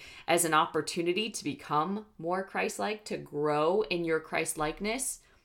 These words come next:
to be sharpened, to be molded and shaped into his character, into his nature,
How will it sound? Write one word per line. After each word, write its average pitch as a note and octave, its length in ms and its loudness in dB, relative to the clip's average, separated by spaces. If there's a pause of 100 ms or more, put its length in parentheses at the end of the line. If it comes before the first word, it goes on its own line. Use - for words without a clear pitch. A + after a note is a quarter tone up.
to G3+ 140 -4
be E3 140 -2
sharpened, G#3 720 0 (600)
to - 120 -4
be E3 200 2
molded F3 540 8
and D3 200 -2
shaped F3 460 2
into D#3 280 -4
his D3+ 300 -2
character, F#3 440 0
into C3+ 180 0
his D3 240 0
nature, F3+ 580 -4